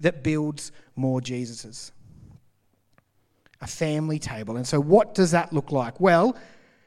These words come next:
a little bit more information, and I can unpack this with any of you over coffee at any point because there's a lot in here that I just want to move through, if that's okay. But I think, I believe transformation looks a bit like this,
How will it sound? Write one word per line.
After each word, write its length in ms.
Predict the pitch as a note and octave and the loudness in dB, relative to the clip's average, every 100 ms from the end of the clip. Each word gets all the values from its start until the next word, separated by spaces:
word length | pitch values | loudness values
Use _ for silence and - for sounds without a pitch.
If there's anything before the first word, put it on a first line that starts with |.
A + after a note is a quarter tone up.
| _ _ _ _ _ | _ _ _ _ _
a 60 | C3+ | -2
little 180 | D#3+ G3 | 6 8
bit 160 | G3 | 8
more 140 | F3+ E3 | 6 0
information, 680 | D#3 D3 C3+ B2+ D3 G#3 - _ _ _ _ _ _ _ _ _ _ _ - | 0 -2 -2 -4 -4 -4 -8 _ _ _ _ _ _ _ _ _ _ _ -4
and 120 | C#3+ | -2
I 60 | |
can 140 | C3+ C#3 | 0 0
unpack 440 | D3+ - E3+ D#3+ | 0 0 0 -2
this 220 | D#3 C#3 | -2 -2
with 100 | C#3+ - | -4 -4
any 240 | D#3 D#3+ D#3+ | -4 0 0
of 100 | C#3+ | 0
you 140 | C#3 | -2
over 220 | C3 B2 | -2 -6
coffee 420 | B2 D3 - B2+ | -6 -8 -4 -6
at 20 | B2+ | -4
any 160 | B2+ | -8
point 280 | B2+ C3+ B2 | -8 -10 -10
because 220 | C3+ C3 | -10 -10
there's 100 | A#2+ | -8
a 60 | B2 | -6
lot 280 | B2+ B2+ C3 | -4 -4 -4
in 160 | C3 | -8
here 160 | A#2 A#2+ | -6 -8
that 100 | A#2 | -8
I 40 | |
just 200 | A2+ - | -10 -10
want 140 | B2 A#2 | -10 -8
to 40 | |
move 200 | A2 A2 | -8 -8
through, 220 | - A2 | -8 -8
if 60 | G#2+ | -8
that's 200 | G#2 - | -10 -12
okay. 400 | G#2+ - G#2 G#2+ _ _ _ _ _ _ _ _ _ _ _ _ - | -12 -12 -14 -18 _ _ _ _ _ _ _ _ _ _ _ _ -8
But 200 | C#3+ - - | -6 -6 -2
I 200 | E3 G3 | -2 0
think, 300 | G3 F3 - - - | -2 -6 -6 -20 -8
I 160 | E3 F3+ | 0 2
believe 460 | F#3+ E3 D#3+ D#3 | 4 4 4 2
transformation 960 | - E3+ E3 - E3 D3+ C#3+ C3 C3+ B2+ | 2 -2 -2 -4 -6 -4 -4 -4 -4 -2
looks 200 | B2+ - | -2 -2
a 40 | |
bit 180 | C3 C3 | -2 0
like 240 | C3 B2 - | 0 -4 -2
this, 400 | A2+ A#2+ - | -4 -4 -8